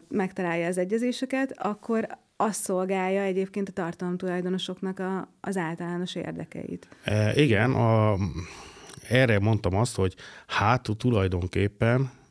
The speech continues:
Speaker 2: itt most viszont, ö, a másik érdekelt számára törvényi szinten biztosított jogosultságot fölülír egy magánszolgáltató,
Speaker 1: De, de
Speaker 2: hogy
Speaker 1: nem,
Speaker 2: hívják.
Speaker 1: mert a felhasználó elkészítheti azt a videót, meg meg is oszthatja ezt a videót, ettől senki nem fogja őt letartóztatni, vagy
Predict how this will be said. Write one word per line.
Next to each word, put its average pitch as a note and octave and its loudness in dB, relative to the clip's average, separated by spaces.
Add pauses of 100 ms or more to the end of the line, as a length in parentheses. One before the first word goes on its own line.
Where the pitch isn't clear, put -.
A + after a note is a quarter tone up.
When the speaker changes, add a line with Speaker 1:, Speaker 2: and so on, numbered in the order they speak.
Speaker 2:
itt - -2
most G#2+ 0
viszont, A2 0
ö, G2+ 2
a F2 -2 (320)
másik A2 4
érdekelt A2+ 4
számára A2+ 2
törvényi G#2 2
szinten G#2 0
biztosított G2 -2 (260)
jogosultságot G2 2
fölülír F2+ 2
egy F2+ 0 (220)
magánszolgáltató, F#2 2
Speaker 1:
De, F#2+ 4
de - -
Speaker 2:
hogy G2 6
Speaker 1:
nem, - -2
Speaker 2:
hívják. - 2
Speaker 1:
mert G3 -2
a G3 -4
felhasználó G#3 -2
elkészítheti G3+ -4
azt F3 -6
a F3+ -4
videót, F3 -4
meg F#3 -2
meg G#3 0
is G#3+ -2
oszthatja G#3+ -2
ezt F3+ -6
a F#3+ -2
videót, F#3+ -2
ettől G3 -4
senki G#3+ -2
nem F3+ 0
fogja F3 -4
őt F3 0
letartóztatni, F3+ -4
vagy F3 -2